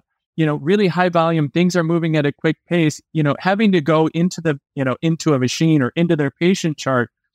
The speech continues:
just like we talked about, keeping that connection with the patient the whole time. Uh,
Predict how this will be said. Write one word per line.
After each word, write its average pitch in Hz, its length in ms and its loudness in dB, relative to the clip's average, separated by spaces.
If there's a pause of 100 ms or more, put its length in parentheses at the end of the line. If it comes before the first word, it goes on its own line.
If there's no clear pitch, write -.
(180)
just 185 180 2
like 190 180 2
we 165 120 2
talked 202 280 0
about, 135 300 0
keeping 190 380 2
that 160 240 0
connection 139 680 -2
with 156 260 0
the 143 120 0
patient 151 480 0
the 185 120 2
whole 180 200 2
time. 202 440 2 (480)
Uh, - 60 -16